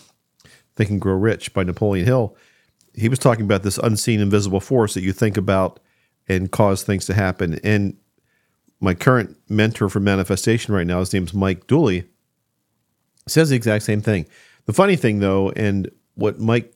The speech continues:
Dooley teaches is you,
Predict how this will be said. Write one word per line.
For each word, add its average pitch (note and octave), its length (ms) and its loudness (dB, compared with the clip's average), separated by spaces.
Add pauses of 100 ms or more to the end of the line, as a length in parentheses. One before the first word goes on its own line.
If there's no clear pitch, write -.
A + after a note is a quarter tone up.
(200)
Dooley A2+ 260 2
teaches F2+ 640 -2
is F2+ 480 -2 (480)
you, E3+ 260 -2